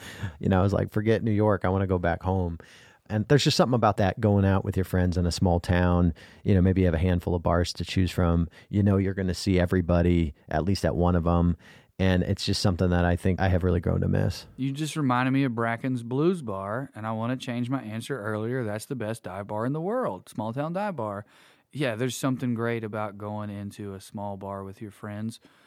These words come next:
Speaker 2: especially at that age, like twenty-one,
Speaker 1: Yeah.
Speaker 2: twenty-two, twenty-three, where people who know you, and this might be a Southern thing, 'cause I don't think the Midwest has quite the relationship with drinking
Speaker 1: Oh,
Speaker 2: and
Speaker 1: no, we do.
Speaker 2: sin.
Speaker 1: I don't know about sin, but it's very German.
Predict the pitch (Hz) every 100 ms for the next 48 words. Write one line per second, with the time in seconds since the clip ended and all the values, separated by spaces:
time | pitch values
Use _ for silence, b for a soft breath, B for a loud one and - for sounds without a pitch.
0 | b b - 120 175 175 226 214 185 143
1 | 127 - 127 113 110 98 95 104 95 -
2 | 117 107 101 110 127 156 143 90 82 85
3 | 123 147 147 135 117 - 135 160 135 113
4 | 123 127 127 123 - _ _ _ _ _
5 | - 190 180 160 139 131 113 113 139 165
6 | 185 185 b b b 196 214 185 156 127
7 | 147 131 127 131 139 147 135 113 - _
8 | 131 143 127 143 120 113 117 120 120 120
9 | 110 - 117 117 110 110 110 107 110 -
10 | 117 113 _ b b 110 - 113 120 135
11 | 143 b b b 120 110 107 104 90 85
12 | 151 180 - _ - 151 190 156 120 -
13 | - - 131 135 160 131 117 113 131 120
14 | - 147 139 139 104 95 87 82